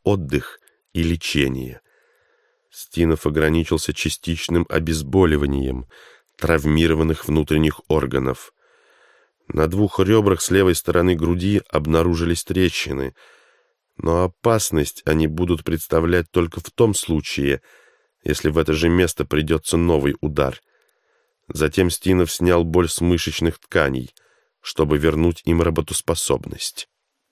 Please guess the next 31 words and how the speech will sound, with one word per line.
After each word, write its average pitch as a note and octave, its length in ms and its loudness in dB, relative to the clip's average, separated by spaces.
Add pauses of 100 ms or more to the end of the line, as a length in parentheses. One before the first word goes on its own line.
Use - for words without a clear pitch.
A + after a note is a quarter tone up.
(280)
Какое-то F#2+ 640 2
время G2 360 2
мышцы F#2+ 420 0
его F2+ 180 2
будут F2 300 0
чувствовать F2 460 -2
себя F2 260 -2
крепкими F2+ 600 0
и E2 140 -4
здоровыми, E2 720 0 (640)
как - 220 -2
после D#2 300 0
хорошего E2+ 720 0
отдыха. C2+ 600 -4 (680)
В - 60 -18
случае, D#2 540 0
если D#2 280 0
снова G#2 360 2
придется D2+ 460 -2
драться, C#2+ 580 -2 (680)
бешеных, D2 680 0
считавших, - 680 -2
что D#2+ 260 0
избитый D2+ 400 -2
монах D#2 380 0
уже D#2 180 2
ни D2+ 80 2
на D#2 120 2
что D#2+ 240 0
не D2 100 0
способен, D2+ 680 0